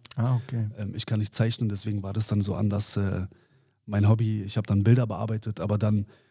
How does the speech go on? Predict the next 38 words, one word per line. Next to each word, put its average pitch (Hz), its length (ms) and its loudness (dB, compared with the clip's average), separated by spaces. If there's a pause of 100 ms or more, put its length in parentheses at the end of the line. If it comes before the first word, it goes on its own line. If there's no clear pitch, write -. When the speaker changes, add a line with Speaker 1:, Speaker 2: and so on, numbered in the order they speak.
(140)
Speaker 2:
kam 107 180 2
ein - 60 -2
anderer 117 220 4
Kollege, 110 340 0
der 104 120 -2
ein 101 160 -4
Foto 127 280 2
und 107 100 0
Video 135 240 4
haben 120 180 0
wollte 120 280 -2
für 107 120 -4
sein, 117 280 -2
äh, 110 320 -6
für, 113 120 -2
für 104 260 2
sein 113 180 8
Musikprojekt. 117 680 2 (300)
Und 101 100 -6
dadurch, 110 200 4
dass 113 140 -2
ich - 40 -6
eine 120 80 0
Kamera 113 420 0
hatte, 117 220 -2
hat 110 120 0
sich 123 100 0
das - 160 4
halt 123 120 6
alles 139 280 0
so 123 280 2
nach 120 220 0
und 127 100 2
nach 123 160 0
so - 80 0
ein 110 60 4
bisschen 110 180 4
ergeben. 120 440 4